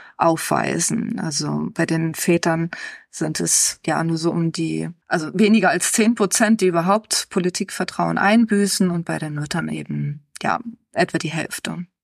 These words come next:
von den Menschen, die wir uns da angeguckt haben. Das war zum Ende hin keine repräsentative, äh, Befragung mehr, aber ähnliche Ergebnisse gibt's auch beispielsweise von der Hans-Böckler-Stiftung.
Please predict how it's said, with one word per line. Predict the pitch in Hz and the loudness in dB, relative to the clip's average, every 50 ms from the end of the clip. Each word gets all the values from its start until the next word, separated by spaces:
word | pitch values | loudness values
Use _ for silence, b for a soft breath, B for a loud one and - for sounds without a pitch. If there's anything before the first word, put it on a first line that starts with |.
| _ _ _ | _ _ _
von | - - - 208 190 202 185 175 180 - | -10 -2 2 4 4 4 4 2 0 2
den | 185 175 170 170 170 165 - - - - _ - - _ _ _ _ | 2 2 2 2 0 -2 -6 -10 -16 -20 _ -20 -20 _ _ _ _
Menschen, | - 196 190 - - 196 180 | 0 2 2 2 2 2 4
die | - 214 220 170 | 4 4 4 4
wir | 190 190 180 | 4 4 4
uns | 170 - - | 2 2 2
da | - 139 | 2 2
angeguckt | 156 175 170 - - - 165 - - 165 | 2 0 -2 -4 -6 -6 -8 -8 -6 -8
haben. | 156 - 165 | -6 -4 -4
Das | 165 160 - - | -2 -2 0 4
war | 170 175 170 170 170 | 4 6 6 4 2
zum | - 175 156 | 0 -4 -2
Ende | 165 165 170 170 | -2 -2 -2 -2
hin | 165 165 170 | -2 -2 -4
keine | - 170 165 165 170 160 | -4 -4 -4 -4 -2 -4
repräsentative, | 175 175 - - 175 - 170 170 165 160 - - 180 170 170 165 165 170 B B B B B B B B B B B B B B B | -4 -6 -4 -4 -4 -4 -4 -6 -6 -8 -6 -4 -4 -2 -2 -4 -6 -6 B B B B B B B B B B B B B B B
äh, | - 170 160 160 | -6 -4 -4 -4
Befragung | - 165 - - - 180 196 196 208 214 208 208 | -4 -4 -4 0 2 4 4 6 6 6 6 6
mehr, | 196 202 202 208 208 214 - | 8 8 6 6 4 4 2
aber | 185 180 180 175 170 165 - _ _ _ _ _ - | 2 4 6 6 4 4 2 _ _ _ _ _ 4
ähnliche | 208 220 226 233 226 233 220 - 196 | 6 8 8 8 8 6 4 4 4
Ergebnisse | - 185 180 180 190 190 196 185 180 - 185 | 4 4 4 4 4 4 4 2 2 2 0
gibt's | 175 - 170 - - | 0 -2 -2 0 0
auch | 147 - | -2 0
beispielsweise | - 170 165 165 - 175 - - - 160 165 170 180 | 2 2 0 2 0 -2 -2 0 0 0 0 0 -4
von | - 175 165 160 | -4 -4 -2 -2
der | 160 160 | -2 -2
Hans-Böckler-Stiftung. | 165 165 - - - 190 190 - - 214 214 - - - 214 202 - - - 214 202 202 202 202 208 220 - | 0 0 -2 0 0 0 0 2 2 0 0 0 0 0 0 0 0 -2 -2 0 2 2 2 2 2 0 -2